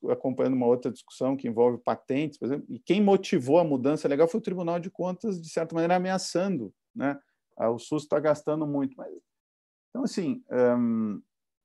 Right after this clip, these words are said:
isso aí a gente precisa dar uma repensada. E o Justino, que é administrativista, deveria,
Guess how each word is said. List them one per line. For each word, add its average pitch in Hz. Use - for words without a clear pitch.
isso -
aí 170
a -
gente 180
precisa 170
dar 151
uma 156
repensada. 147
E 104
o 107
Justino, 117
que -
é 110
administrativista, 110
deveria, 120